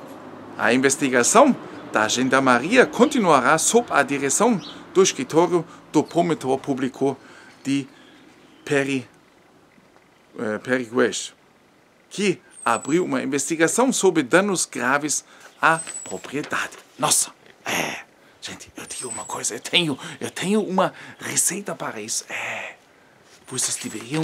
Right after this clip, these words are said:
observar quem é que entra. E <laughs> não abrir as portas para todos, gente. E não deixar ou receber todos de braços abertos. Vocês deveriam exigir, gente,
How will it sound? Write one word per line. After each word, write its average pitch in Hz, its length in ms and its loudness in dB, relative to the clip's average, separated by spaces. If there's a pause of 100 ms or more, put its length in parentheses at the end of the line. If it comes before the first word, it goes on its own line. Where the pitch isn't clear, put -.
observar 117 520 -6
quem 135 300 -6
é 131 40 -6
que 143 280 -12
entra. 202 340 -6 (1500)
E 160 220 -6 (160)
<laughs> 214 880 0
não 127 320 0
abrir 131 280 -6
as 120 120 -6
portas 143 320 -4
para 160 180 -8
todos, - 380 -6
gente. - 280 -12 (440)
E 147 120 -8
não 160 240 2
deixar 180 640 -2
ou 120 80 -12
receber 131 380 -4
todos 190 360 0
de - 100 -8
braços 107 320 -8
abertos. 220 440 -8 (320)
Vocês 139 280 0
deveriam 107 520 -4 (340)
exigir, 110 680 -2 (160)
gente, - 300 -18